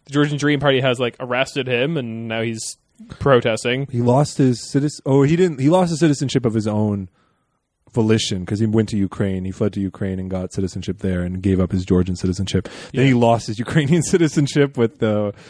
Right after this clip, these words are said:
Speaker 2: when, um, I think
Speaker 1: Petro.
Speaker 2: Zelens-, yeah, yeah, yeah.
Speaker 1: And then, uh, um,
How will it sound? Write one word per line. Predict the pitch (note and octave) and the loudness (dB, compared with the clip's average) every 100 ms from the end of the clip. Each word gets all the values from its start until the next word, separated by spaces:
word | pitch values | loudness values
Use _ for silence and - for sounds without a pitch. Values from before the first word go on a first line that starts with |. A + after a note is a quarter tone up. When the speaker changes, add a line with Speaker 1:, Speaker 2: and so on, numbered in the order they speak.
| - _ - | -20 _ -2
Speaker 2:
when, | G#2 G2+ F#2 | 2 2 0
um, | F#2 F2+ F2+ E2+ E2 - | -2 -2 -4 -6 -8 -8
I | |
think | G#2+ G#2 | -4 -2
Speaker 1:
Petro. | B2 F#2+ C3 C3 C3 C3 | 0 0 2 2 0 -4
Speaker 2:
Zelens-, | |
yeah, | F#2+ G2 F2 | -6 -6 -6
yeah, | - F#2+ | -6 -4
yeah. | F2+ F2+ F#2+ - _ | -4 -4 -6 -12 _
Speaker 1:
And | C3+ C3 | -2 0
then, | B2 A#2+ A#2 A2+ | 2 0 -4 -6
uh, | B2+ A2+ A#2 | -2 -2 0
um, | B2 A2 A2 G#2+ G#2 | 0 0 0 -4 -12